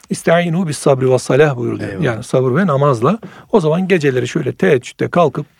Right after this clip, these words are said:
Speaker 1: kardeşlerimizi tefekkür edip düşünüp şöyle seccadeyi Estağfurullah el Azim'le ıslatmak lazım. Çünkü böyle musibet durumlarında Hazreti Ali Efendimiz'den nakille biliyoruz bunu.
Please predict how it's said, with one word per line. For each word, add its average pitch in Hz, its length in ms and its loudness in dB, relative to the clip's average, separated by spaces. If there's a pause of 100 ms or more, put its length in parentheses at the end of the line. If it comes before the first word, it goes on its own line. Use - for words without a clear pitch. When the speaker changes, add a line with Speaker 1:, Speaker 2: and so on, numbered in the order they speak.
(420)
Speaker 1:
kardeşlerimizi 151 880 0 (360)
tefekkür 143 440 -2
edip 123 260 -2
düşünüp 165 360 -2 (260)
şöyle 180 260 0
seccadeyi 156 720 2 (300)
Estağfurullah 143 760 0
el 139 140 2
Azim'le 139 400 -2
ıslatmak 135 560 -2
lazım. 104 320 -2 (260)
Çünkü 143 380 -2 (640)
böyle 151 280 2 (220)
musibet 139 580 0
durumlarında 127 760 0
Hazreti 131 320 -2
Ali 127 120 2
Efendimiz'den 120 580 -2
nakille 135 420 2
biliyoruz 117 380 0
bunu. 180 220 -2